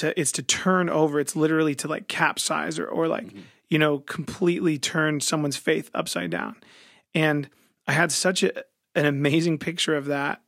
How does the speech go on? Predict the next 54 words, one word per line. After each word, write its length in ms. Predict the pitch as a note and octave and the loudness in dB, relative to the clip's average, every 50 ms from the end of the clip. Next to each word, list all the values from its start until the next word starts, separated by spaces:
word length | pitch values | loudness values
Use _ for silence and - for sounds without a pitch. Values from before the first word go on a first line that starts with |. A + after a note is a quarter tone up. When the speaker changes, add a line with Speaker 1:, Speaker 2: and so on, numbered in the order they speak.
| _ _ - | _ _ -4
Speaker 1:
um, 220 | E3 D#3 D3+ - - | -2 -2 -2 -2 -2
in 100 | E3 D#3 | -2 0
my 140 | D3+ D3 C#3+ | 0 0 0
head 200 | C3 E3+ F#3+ E3 | 0 0 0 0
as 120 | C#3 C3+ | 0 -2
you 80 | D3 C#3+ | -2 -4
were 80 | C#3 | -2
going 280 | C#3 D3 D3+ D3+ D3 D3+ | -2 0 0 0 0 0
over 180 | D#3 D#3+ D3 | 0 0 0
that, 180 | D3 D3 D3+ D3+ | 0 0 -2 -4
because 440 | C#3+ C#3 - - D3 C#3+ C3 - - - - - - _ _ _ _ _ _ _ - | -6 -6 -2 -2 0 0 0 -2 -4 -6 -14 -20 -20 _ _ _ _ _ _ _ -2
on 120 | D#3 D#3 | 0 0
this 180 | D#3 C#3+ - - | 0 0 2 2
rafting 420 | D3 D#3 G3+ A3 - - D#3+ D3 | 4 4 4 2 0 -2 -2 -2
trip, 320 | C3+ - D3+ D3 D3+ - _ _ _ _ _ _ _ _ _ _ _ _ _ _ _ - - | -2 -2 -2 -2 -2 -4 _ _ _ _ _ _ _ _ _ _ _ _ _ _ _ -6 2
something 280 | - - F3 F3+ F3+ D#3 | 4 4 4 6 4 4
happened. 440 | D#3 E3 F3 D#3+ - - - - - _ | 4 4 4 0 -4 -8 -12 -16 -6 _
And, 260 | - D3+ D#3+ D#3 - - | 2 4 4 4 2 0
Speaker 2:
Mm. 60 | F#3 F3 | 0 2
Speaker 1:
and 120 | D3+ D#3 | 2 4
as 160 | D#3 D3+ D3 | 2 2 2
you 80 | E3+ E3 | 2 2
were 100 | E3 D3+ | 2 4
going 280 | D3 D#3+ D#3+ D#3+ D#3 C#3 | 4 4 4 4 2 2
through 260 | - F3+ F3 F3 E3 | 4 4 6 6 4
it, 180 | D#3+ D#3+ - _ _ - | 4 2 -2 _ _ -4
uh, 260 | F3 D3+ D3 C#3 - - | -2 0 0 0 0 -2
and 220 | - F3 F3 D3 | -4 -4 -4 -2
I 20 | D3 | -2
was 140 | C#3 C3 D3 | -2 0 2
listening, 440 | E3+ G3+ G3 - E3+ D3+ D3 C3+ - - - - _ _ _ - | 2 2 2 0 -2 -4 -4 -6 -10 -14 -20 -20 _ _ _ 2
God 220 | E3 D#3 D3+ C#3 | 2 2 4 4
brought 240 | D#3 D#3 D3 D3+ - | 4 2 2 2 0
that 180 | E3 - - | -4 -4 -2
picture 280 | - - D3+ - - D3+ | -4 -2 -2 -2 -2 -2
to 60 | C#3 | -2
mind. 280 | C#3 D3+ D3+ D3 C#3+ C3 | -2 -2 -2 -2 -2 -2
So 120 | - D3 | -4 -4
can 140 | C3 - D3+ | -2 0 0
I, 140 | D3+ D3+ - | 0 0 -2
can 200 | - - - E3 | -4 -2 0 2
I 60 | D#3+ | 2
Speaker 2:
Yeah, 320 | D3+ D3+ G2+ B2 C#3+ C#3+ | 2 4 4 4 4 4
Speaker 1:
tell 120 | A#2 - E3+ | 4 4 4
you 60 | E3 | 4
Speaker 2:
break 80 | D#3 D3+ | 4 2
Speaker 1:
the 40 | - | 2
Speaker 2:
it, 20 | |
Speaker 1:
story? 260 | - E3 D#3+ D#3+ E3+ | 2 4 4 2 2
Speaker 2:
break 140 | G#2 A2 - | -2 -4 -4
it 40 | F#3+ | -4
down. 120 | - F2+ - - - - | -6 -8 -12 -14 -16 0
Speaker 1:
Yeah. 160 | - F3+ F3 E3 | 2 4 4 4
So, 340 | - - E3+ D#3+ D3+ D3 | 4 4 2 2 2 0